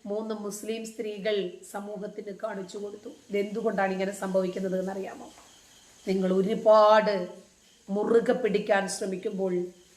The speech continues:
മണൽത്തരികളെ പോലെ അവർ നിങ്ങൾ പോലും അറിയാതെ മുറുക്കുന്നതിനനുസരിച്ച് കൈപ്പിടിയിൽ നിന്നും ഊർന്നു പോയിക്കൊണ്ടിരിക്കുന്നു. നിങ്ങളുടെ ഈ ഹറാമുകളും ഹലാലുകളും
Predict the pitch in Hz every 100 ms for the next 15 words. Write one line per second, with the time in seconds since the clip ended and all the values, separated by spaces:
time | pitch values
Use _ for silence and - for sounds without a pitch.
0 | _ 196 202 208 208 220 220 214 202 185
1 | 190 190 190 185 180 180 170 - - -
2 | 190 190 185 190 196 208 - 196 190 185
3 | 185 185 190 185 185 180 180 185 185 196
4 | 190 180 180 180 180 190 175 - 175 -
5 | 180 180 190 180 185 175 180 180 175 -
6 | - - 185 180 185 180 180 170 190 185
7 | - - - - - - - - - -
8 | - - 208 240 254 247 247 247 214 233
9 | 226 240 240 233 233 226 214 202 214 214
10 | 214 196 190